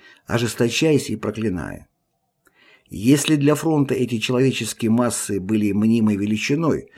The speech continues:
то они являлись очень действительным фактором разрухи в тылу.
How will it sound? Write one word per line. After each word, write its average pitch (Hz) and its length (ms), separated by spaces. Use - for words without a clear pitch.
то 127 120
они 185 200
являлись 143 460
очень 131 340
действительным 135 760
фактором 113 600
разрухи 107 480
в - 80
тылу. 76 400